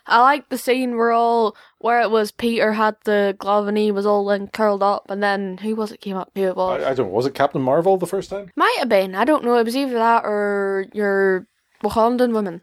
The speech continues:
Speaker 1: and they all just, like, teamed together and went, "Bleh."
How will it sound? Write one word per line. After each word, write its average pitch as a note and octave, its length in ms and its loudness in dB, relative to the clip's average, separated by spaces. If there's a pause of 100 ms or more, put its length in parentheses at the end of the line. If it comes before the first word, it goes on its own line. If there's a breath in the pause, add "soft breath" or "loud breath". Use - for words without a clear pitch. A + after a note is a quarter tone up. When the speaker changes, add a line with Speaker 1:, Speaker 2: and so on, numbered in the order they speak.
(120)
Speaker 1:
and G3 380 0
they G3 360 2
all G3+ 240 2
just, G3 220 -6
like, F3+ 240 -6
teamed G#3 320 -4
together G3 400 -2
and G3 80 -4
went, F#3 220 -6
"Bleh." A3+ 680 2